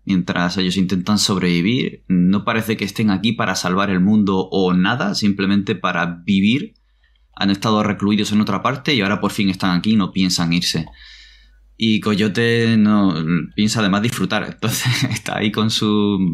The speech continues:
manejes que a lo largo de la historia piensas, eh, sí, eh, eh, tiene que estar detrás de todo, pero luego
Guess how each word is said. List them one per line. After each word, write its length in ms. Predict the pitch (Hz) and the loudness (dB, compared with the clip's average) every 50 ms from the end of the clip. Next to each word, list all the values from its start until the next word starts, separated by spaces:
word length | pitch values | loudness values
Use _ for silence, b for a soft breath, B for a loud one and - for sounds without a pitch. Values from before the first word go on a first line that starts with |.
| 80 B B B B B B - | -4 B B B B B B 0
manejes 920 | 107 107 104 104 98 101 110 123 127 - - 123 143 143 - - - B B B B B B B B _ _ _ _ | 2 2 2 2 2 2 2 0 0 -2 -2 -2 -2 -2 -2 -4 -6 B B B B B B B B _ _ _ _
que 680 | - 101 95 87 87 87 87 85 85 82 82 80 80 - - | -2 0 0 2 2 2 0 0 0 0 0 0 -2 -2 -2
a 80 | 90 | 0
lo 100 | 90 90 | 0 2
largo 220 | 87 92 92 98 101 | 2 0 0 0 2
de 80 | 101 | 2
la 80 | 98 95 | 0 0
historia 400 | 90 - - 104 101 101 98 - | -2 -2 -2 -2 0 0 -2 0
piensas, 1000 | - 101 101 98 - - 104 101 101 98 95 95 90 - - - - - - - | 0 0 0 0 0 0 0 0 2 2 2 0 0 0 0 0 -2 -4 -8 -10
eh, 180 | - 92 90 90 | -6 -4 -2 -2
sí, 320 | - - - 139 123 95 | -2 -2 -2 0 0 0
eh, 180 | 90 85 82 - - | 0 -2 -2 -2 -4
eh, 160 | - - - - | -4 -6 -4 -4
tiene 200 | 117 117 117 110 | -2 -2 -2 -2
que 40 | |
estar 160 | 104 - 113 107 | -4 -2 -2 -2
detrás 220 | 101 - 104 95 | 0 0 0 0
de 80 | 92 90 | 0 0
todo, 340 | - 131 143 135 135 131 | 0 0 0 2 0 0
pero 200 | - - 95 92 | 0 0 0 2
luego 500 | 90 92 101 110 110 117 117 117 - _ | 2 2 2 2 2 0 0 -2 -6 _